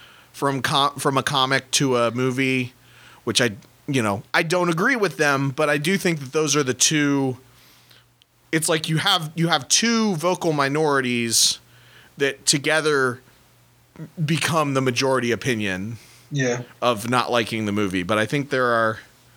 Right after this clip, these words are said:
Speaker 1: uh, people like me, and I guess people like you, I guess you like it,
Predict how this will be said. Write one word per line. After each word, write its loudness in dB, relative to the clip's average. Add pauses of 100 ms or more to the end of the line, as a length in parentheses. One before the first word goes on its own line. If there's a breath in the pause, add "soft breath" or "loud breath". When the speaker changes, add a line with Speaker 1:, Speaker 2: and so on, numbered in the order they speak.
(760 loud breath)
Speaker 1:
uh, 2 (260)
people -2
like 0
me, 0 (280 loud breath)
and -2
I 2
guess 0
people 0
like 0
you, 2
I 0
guess 2
you 0
like 0
it, 0